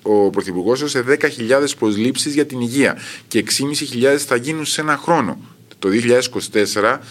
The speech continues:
θα έχουμε, ε, προκηρύξει έξι χιλιάδες νέες θέσεις. Δεν είναι τόσο θέμα προσωπικού, θα πρέπει να κάνουμε μια καλύτερη κατανομή του προσωπικού, καλύτερη χρησιμοποίηση του αν-, του ανθρώπινου δυναμικού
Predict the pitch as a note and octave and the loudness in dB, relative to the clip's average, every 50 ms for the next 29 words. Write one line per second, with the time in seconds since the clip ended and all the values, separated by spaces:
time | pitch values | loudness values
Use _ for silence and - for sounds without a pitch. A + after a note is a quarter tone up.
0 | - - - - - - - B2 C3 C#3+ D3 D3 C#3 C#3 - - - D2+ G#2 G#2+ | -18 -20 -20 -20 -20 -4 0 0 0 0 0 -2 -4 -4 -8 -14 -8 -2 2 4
1 | G#2 G2+ G2 F#2+ F2+ - - - F2 - G#2+ A2 G2 - G#2+ G#2+ B2 C#3 C#3 - | 4 4 4 2 0 -2 -8 -16 -10 -4 -2 -2 0 2 2 2 2 2 0 0
2 | - C#3+ B2 - - - D#3+ D#3+ D#3+ D3+ D#3 C3 B2 A#2+ B2 C#3 D#3 D#3+ D3+ C#3 | -2 -2 -2 -2 -4 -4 -4 -4 -4 -6 -6 -6 -2 2 2 4 4 2 2 0
3 | C#3+ D3+ D#3 C#3+ C#3+ - - D#3+ C#3+ A#2 - - G#2+ - - - - - - - | 0 0 0 0 -2 0 2 2 2 2 0 -4 -8 -12 -14 -16 -20 -20 -20 -20
4 | - - - - - - - - - - C3+ D3 C#3+ E3+ F3 E3 E3+ D#3 - D3 | -20 -20 -20 -20 -20 -20 -20 -14 -2 0 0 2 2 2 0 0 0 -2 -2 0
5 | C3 A#2+ G#2+ G2+ G2+ G#2 F#2+ F2+ F2 - - F#2 F#2+ G2+ G#2+ G#2+ G2 - - C3 | 0 0 0 -2 -4 -4 -4 -4 -4 -4 -2 -2 -2 -2 -2 -4 -4 0 2 2
6 | C#3+ C#3+ C#3 - G#2+ F2+ - - - - - - - - - - _ _ - F#2+ | 2 2 2 0 -2 -2 -2 -6 -14 -20 -20 -20 -20 -20 -20 -20 _ _ -8 -4
7 | F#2+ G2 F#2+ F#2+ B2 C3 C3+ C3 B2+ B2+ B2+ - A2+ A#2+ C#3 C#3+ C#3+ D3+ C3+ - | -2 -2 0 2 2 2 2 2 0 0 0 0 2 2 0 0 0 -2 0 0
8 | A#2+ A2 A2 G2+ G2 G2 G2 G#2 F#2+ E2+ - E2 E2 - - - D2+ D2+ D#2 E2+ | 0 0 0 -2 -2 -2 -4 -6 -6 -6 -10 -12 -10 -10 -10 -10 -12 -8 -6 -6
9 | E2+ G2+ A#2 - - - - - F#2+ G#2 A#2 A#2+ C#3 C3+ - C3+ A#2+ - B2+ A2+ | -6 -6 -8 -12 -20 -12 -4 -2 0 0 0 0 -2 -4 -4 -6 -6 -4 -4 -4
10 | G2 G#2 B2 B2+ B2+ A#2+ - A#2+ A2 A2 - D3+ C#3+ C3+ B2+ A#2+ - - - - | -2 0 0 0 0 0 -2 -4 -6 -4 -2 0 0 0 0 -4 -8 -14 -2 2
11 | B2+ A#2 A#2 - C#3+ D3+ D3 A#2+ B2+ A2 G#2 G2 - - - - G2+ G2 G2 G2 | 2 2 2 4 4 4 4 4 2 0 0 0 -2 -6 -10 -10 -6 -2 0 0
12 | F2+ F2 E2+ E2 - - C#3 E3+ G#3+ - | 0 0 -2 -4 -2 0 0 0 0 -2